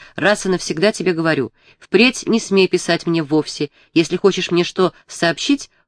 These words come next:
пусть напишут за тебя. Я больше не намерен ломать себе голову над твоими каракулями.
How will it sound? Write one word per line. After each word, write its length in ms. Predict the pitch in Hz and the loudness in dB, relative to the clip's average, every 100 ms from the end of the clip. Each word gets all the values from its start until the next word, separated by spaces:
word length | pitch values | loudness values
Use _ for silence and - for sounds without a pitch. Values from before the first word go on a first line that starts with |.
| _ | _
пусть 280 | - 285 - | 2 2 2
напишут 420 | 190 - 214 226 | 0 0 -2 -2
за 120 | 170 180 | 0 -2
тебя. 340 | 147 127 113 _ - | -2 -4 -6 _ -6
Я 160 | 175 202 | 0 2
больше 260 | 226 - | 2 2
не 100 | 220 | 2
намерен 400 | 226 220 151 135 | 4 4 4 2
ломать 340 | 143 151 151 - | 0 -2 -2 -4
себе 240 | - 135 | -4 -2
голову 440 | 135 262 220 139 - - - | 2 2 2 0 -4 -10 -2
над 220 | 180 - | 0 0
твоими 380 | 165 170 175 170 | 0 2 2 0
каракулями. 720 | - 147 123 - 123 120 | 0 -2 -4 -4 -4 -4